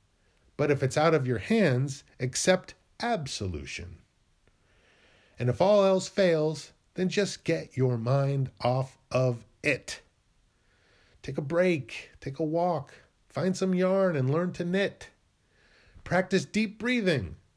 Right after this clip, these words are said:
mindful relaxation and such. Remember, happy worry means to use a light touch.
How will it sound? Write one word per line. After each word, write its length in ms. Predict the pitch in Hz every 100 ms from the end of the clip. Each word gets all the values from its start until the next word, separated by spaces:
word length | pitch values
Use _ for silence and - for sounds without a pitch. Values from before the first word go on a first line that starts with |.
| _
mindful 560 | 165 202 214 202 208 202
relaxation 960 | 208 208 208 - 196 196 - 175 156
and 160 | 139 117
such. 600 | 131 101 - - - - _ _ _ _ - _
Remember, 540 | 113 170 214 170 143 - _ _ _
happy 300 | - 131 160
worry 560 | 165 196 170 120 113 107 _ _
means 560 | 131 151 165 170 - - _ _ _
to 80 | -
use 340 | 90 123 147
a 60 | 82
light 360 | 85 107 - -
touch. 460 | - - - -